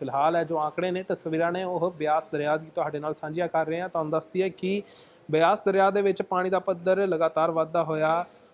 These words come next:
ਦਰਜ ਕੀਤਾ ਜਾ ਰਿਹਾ ਹੈ। ਸਤਾਰਾਂ ਹਜ਼ਾਰ ਕਿਊਸਿਕ ਪਾਣੀ ਦੀ ਆਮਦ ਬੀਤੇ ਚੌਵੀ ਘੰਟਿਆਂ ਦੇ ਵਿੱਚ ਹੋ ਚੁੱਕੀ ਹੈ। ਇਸ ਸੀਜ਼ਨ ਦੀ ਰਿਕਾਰਡ ਪਾਣੀ ਆਮਦ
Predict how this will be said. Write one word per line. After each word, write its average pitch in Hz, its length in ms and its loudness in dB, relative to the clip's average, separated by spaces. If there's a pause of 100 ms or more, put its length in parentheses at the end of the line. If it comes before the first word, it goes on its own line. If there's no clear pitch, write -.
(140)
ਦਰਜ 175 220 2
ਕੀਤਾ 190 300 0
ਜਾ 180 180 4
ਰਿਹਾ 185 140 4
ਹੈ। 220 60 2
ਸਤਾਰਾਂ 190 380 0
ਹਜ਼ਾਰ 185 300 2
ਕਿਊਸਿਕ 214 420 -4
ਪਾਣੀ 156 360 -4
ਦੀ 165 140 0
ਆਮਦ 160 520 -2
ਬੀਤੇ 147 400 -6
ਚੌਵੀ 151 280 -2
ਘੰਟਿਆਂ 151 240 0
ਦੇ 151 80 0
ਵਿੱਚ 151 180 -4
ਹੋ 143 180 -2
ਚੁੱਕੀ 165 320 -4
ਹੈ। 180 100 4
ਇਸ 165 140 -2
ਸੀਜ਼ਨ 156 380 -4
ਦੀ 156 100 -2
ਰਿਕਾਰਡ 151 360 -2
ਪਾਣੀ 151 320 -6
ਆਮਦ 147 420 -2